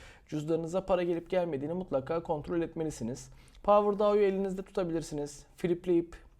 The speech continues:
belli bir şekilde satış yaparak şu anda altı yüz kırk yediye yakın bir Waves karşılığında satabilirsiniz. Elindeki sıfır bir varsa altmış beş Waves'e yakın bir oranda satış yapabilirsiniz. Bunlar tamamen sizin tercihinizde olan şeyler. Buradaki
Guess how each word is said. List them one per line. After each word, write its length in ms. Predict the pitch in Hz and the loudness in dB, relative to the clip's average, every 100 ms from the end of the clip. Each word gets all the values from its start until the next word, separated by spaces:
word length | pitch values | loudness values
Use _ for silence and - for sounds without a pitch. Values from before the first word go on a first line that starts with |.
| - | -4
belli 280 | 165 170 175 | 0 2 2
bir 100 | 170 | 0
şekilde 520 | 175 170 165 165 170 | -2 -2 0 0 0
satış 360 | - 170 175 175 | -2 -6 -4 -6
yaparak 400 | 175 160 151 - | -2 -2 -2 -2
şu 160 | 185 | 0
anda 220 | 160 165 160 | 0 0 0
altı 240 | 151 170 | 0 -4
yüz 100 | 165 | -6
kırk 240 | 180 170 | -8 -4
yediye 240 | 170 170 170 | -2 0 0
yakın 360 | 165 165 156 | -2 -4 -6
bir 80 | 160 | -6
Waves 460 | 156 165 165 - - - - - - - | -2 -4 -4 -10 -18 -20 -20 -20 -20 -2
karşılığında 560 | 175 160 170 165 165 | 0 2 0 -2 -2
satabilirsiniz. 640 | 165 160 139 139 131 139 139 | -4 -4 -2 -2 -4 -4 -2
Elindeki 320 | 156 156 156 | -2 -4 -8
sıfır 260 | - 180 160 | -8 -6 -2
bir 100 | 160 | 0
varsa 320 | 156 151 160 | -2 -2 -4
altmış 280 | - - 175 | -6 -8 -4
beş 100 | 165 | -2
Waves'e 380 | 175 160 160 156 | 0 -2 0 -4
yakın 300 | 151 165 160 | -2 -4 -6
bir 100 | 156 | -4
oranda 360 | 147 151 156 | 0 0 -2
satış 280 | - - - | -8 -10 -8
yapabilirsiniz. 760 | 135 131 120 107 - 104 127 - - - - | -6 -4 -6 -6 -10 -12 -12 -20 -20 -20 -10
Bunlar 280 | 233 226 220 | -4 -2 -2
tamamen 420 | 233 214 185 196 | 0 0 2 0
sizin 280 | 202 196 202 | -2 -4 -2
tercihinizde 580 | 190 165 143 143 131 127 | -2 -2 -2 -4 -6 -6
olan 320 | 131 131 120 131 | -4 -4 -4 -8
şeyler. 420 | - 196 160 151 - - _ - - - - | -6 -2 0 -2 -4 -20 _ -20 -20 -18 -2
Buradaki 520 | 233 226 226 220 220 | 0 2 4 4 2